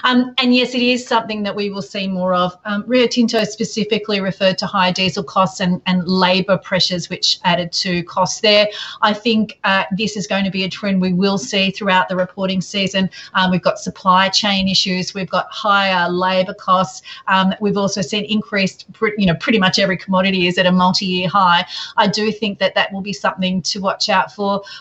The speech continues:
What will be interesting is how much, um, you know, those, those companies can pass them on. So in, in Rio's case, yes, iron ore prices are also at record highs. It will still maintain,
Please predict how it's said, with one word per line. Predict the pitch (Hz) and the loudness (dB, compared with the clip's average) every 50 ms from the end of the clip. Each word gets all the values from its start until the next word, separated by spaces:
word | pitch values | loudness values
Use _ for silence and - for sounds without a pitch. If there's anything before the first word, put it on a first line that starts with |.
| - - | -4 0
What | 233 240 233 - | 2 4 4 4
will | 226 220 202 | 2 0 -2
be | 180 214 202 196 196 | -2 -2 0 0 0
interesting | 196 - - 202 - - 202 190 190 | 0 -2 -4 -6 -6 -4 -2 -2 0
is | 185 190 - | -2 -2 -4
how | - - - 220 214 208 | -4 -2 0 2 2 2
much, | 202 196 190 - - - - - - - | 2 2 0 0 -2 -2 -4 -4 -4 -2
um, | 185 180 180 180 180 175 175 170 - - | -2 0 0 2 0 0 -2 -4 -8 -8
you | - 208 190 | -4 -2 0
know, | 185 180 | 0 0
those, | 170 180 180 185 175 - - | 0 2 0 0 0 -2 -6
those | - 180 190 185 - | -4 0 0 0 0
companies | - 208 196 190 185 170 - | 0 -2 -2 0 0 -2 0
can | - 196 | 0 -2
pass | 170 - 185 175 170 - | 0 2 2 2 0 0
them | - 180 180 | -2 0 2
on. | 170 160 165 | 2 2 2
So | 160 220 | 2 0
in, | 214 202 208 202 196 - - | 0 2 2 0 0 0 0
in | 220 220 | 0 2
Rio's | 240 269 285 285 277 277 277 | 4 4 6 4 4 2 0
case, | - 285 277 285 285 - - | 0 0 0 0 0 -2 0
yes, | 226 240 247 247 247 - - - - - | 0 2 2 2 0 -6 -14 -8 -2 2
iron | 214 208 214 214 | 2 2 2 2
ore | 208 214 | 0 -2
prices | 214 - 214 202 202 - 208 196 208 | -2 -2 -2 -2 -2 -4 -4 -4 -2
are | 196 190 190 190 185 - | 0 2 2 2 2 0
also | 208 214 208 208 214 196 | -2 -4 -4 -2 -2 -2
at | 185 208 | -2 -2
record | 208 185 - 208 190 | -4 -4 -4 -4 -2
highs. | 175 208 196 190 185 190 180 - | 0 2 2 2 2 0 0 -4
It | 185 - | -8 -10
will | 196 190 | -10 -12
still | - - - 190 180 180 - - - - - - | -12 -10 -6 -4 -4 -4 -4 -6 -14 -16 -12 -6
maintain, | - 208 208 202 202 - - 208 190 185 185 185 | -2 0 2 2 0 0 -2 0 0 0 0 0